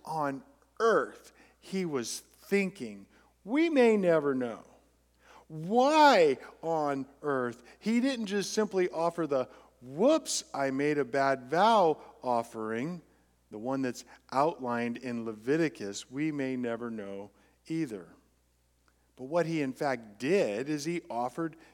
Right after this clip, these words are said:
his daughter as a sacrifice. Now that's a disgusting story. That's an awful story.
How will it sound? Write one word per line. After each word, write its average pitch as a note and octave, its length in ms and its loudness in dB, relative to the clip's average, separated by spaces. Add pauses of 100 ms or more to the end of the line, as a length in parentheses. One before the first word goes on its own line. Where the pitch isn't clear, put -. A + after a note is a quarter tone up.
(140)
his D#3+ 240 -8
daughter G#2+ 540 -8 (320)
as A2+ 380 -6
a C#3+ 140 -6
sacrifice. - 1000 -10 (2500)
Now D#3 80 -4
that's G3+ 280 2
a E3+ 40 0
disgusting C3+ 600 -8
story. - 480 -14 (1120)
That's G#3+ 300 -2 (640)
an F3+ 160 -2 (140)
awful D#3+ 600 -4 (720)
story. C#3 680 -6